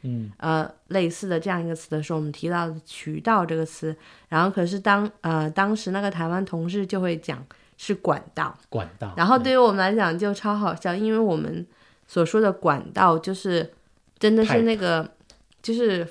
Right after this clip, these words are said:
Speaker 2: 非常具体的，比如说装修的时候
Speaker 1: 对啊，pipe。
Speaker 2: 遇到排水的那个才叫管道，
Speaker 1: 对。
Speaker 2: 渠道反而会有比较抽象的，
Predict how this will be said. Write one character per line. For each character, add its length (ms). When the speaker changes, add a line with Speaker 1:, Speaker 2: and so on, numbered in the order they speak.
Speaker 2:
非 260
常 320
具 240
体 260
的， 340
比 100
如 160
说 380
装 300
修 240
的 100
时 160
候 200
Speaker 1:
对 60
啊， 160
pipe。 140
Speaker 2:
遇 40
到 180
排 340
水 260
的 100
那 120
个 80
才 140
叫 100
管 320
道， 180
Speaker 1:
对。 60
Speaker 2:
渠 300
道 200
反 200
而 100
会 140
有 100
比 100
较 140
抽 260
象 320
的， 220